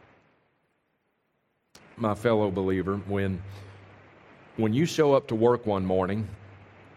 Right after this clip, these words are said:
and your coworker that yesterday you knew as Dan shows up the next morning in a dress and lipstick,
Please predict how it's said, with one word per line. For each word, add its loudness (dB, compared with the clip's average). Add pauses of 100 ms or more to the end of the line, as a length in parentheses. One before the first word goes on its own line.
(600)
and 0
your 4
coworker 2
that 0
yesterday 0
you -2
knew 0
as -6 (120)
Dan -2 (1800)
shows 0
up 2 (320)
the -4
next -2
morning 2
in -4
a -6
dress 0
and -8
lipstick, -4